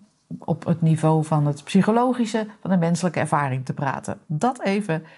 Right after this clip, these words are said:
vooraf. En ik vind dat, eh, dat Marjan best een mooi onderscheid maakt van:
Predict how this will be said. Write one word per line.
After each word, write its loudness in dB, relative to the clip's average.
vooraf. 0
En 0
ik 0
vind 0
dat, -4
eh, 0
dat -6
Marjan 0
best -2
een 0
mooi 0
onderscheid -2
maakt -2
van: -2